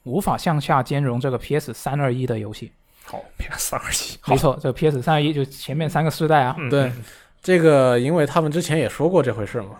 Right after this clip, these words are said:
Speaker 1: 对。
Speaker 3: 所以我觉得也没有什么可以值得惊讶的，只不过再给你明确了一下而已。
Speaker 1: 对，但实际上呢，这一个官方是还没有针对这一个事情去做出这一个回应的，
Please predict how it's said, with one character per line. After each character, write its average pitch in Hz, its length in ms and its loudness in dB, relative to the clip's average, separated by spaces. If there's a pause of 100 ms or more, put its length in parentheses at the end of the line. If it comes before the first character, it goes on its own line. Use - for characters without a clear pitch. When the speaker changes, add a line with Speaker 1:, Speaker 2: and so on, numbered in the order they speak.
(120)
Speaker 1:
对。 170 60 -16
Speaker 3:
所 120 200 0
以 127 140 2
我 104 160 -2
觉 101 120 -2
得 127 140 2
也 107 140 -2
没 107 100 -4
有 135 140 2
什 117 100 -4
么 110 120 -4
可 - 460 -2
以 170 140 4
值 - 180 -8
得 110 120 -2
惊 113 200 -8
讶 104 220 -6
的， 120 120 -16
只 117 140 -16
不 117 140 -10
过 123 280 -4
再 120 220 -4
给 117 140 -10
你 117 100 -10
明 98 200 -14
确 135 220 -6
了 104 80 -6
一 95 120 -12
下 98 140 -10
而 87 160 -16
已。 - 80 -20 (440)
Speaker 1:
对， 196 160 4
但 202 240 4
实 180 180 -2
际 214 120 2
上 208 160 6
呢， 185 140 4
这 208 100 6
一 175 100 6
个 165 360 8 (180)
官 247 240 2
方 240 160 8
是 208 340 4
还 165 160 2
没 185 140 2
有 143 200 6 (220)
针 208 160 2
对 202 160 4
这 185 120 2
一 165 40 2
个 170 80 2
事 170 240 -4
情 131 220 -10
去 139 240 -8
做 143 160 -4
出 147 180 -6
这 147 140 0
一 127 80 0
个 113 380 0
回 113 180 -8
应 131 160 -2
的， 107 160 -6